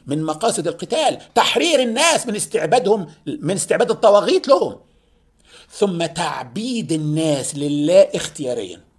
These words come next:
يعني نقول للناس أن العبودية لله هي التي تحرركم، ثم ندعهم يختارون. لا يجوز إكراه أحد أبدًا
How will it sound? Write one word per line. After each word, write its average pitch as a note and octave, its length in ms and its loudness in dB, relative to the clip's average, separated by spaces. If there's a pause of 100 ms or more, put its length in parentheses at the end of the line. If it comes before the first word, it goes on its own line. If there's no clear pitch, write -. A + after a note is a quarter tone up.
(640)
يعني G#2+ 180 -6
نقول C4 180 -2
للناس A3 440 0 (260)
أن F3 100 2
العبودية B3 460 4
لله C#4 360 6
هي B3+ 180 6
التي B3 120 2
تحرركم، G3+ 600 2 (760)
ثم D#3+ 200 -4
ندعهم D#3 420 0
يختارون. C#3+ 920 -4 (140)
لا G#3 240 2
يجوز F3+ 500 -2
إكراه D#3 400 -2
أحد D#3 240 -4
أبدًا - 240 -10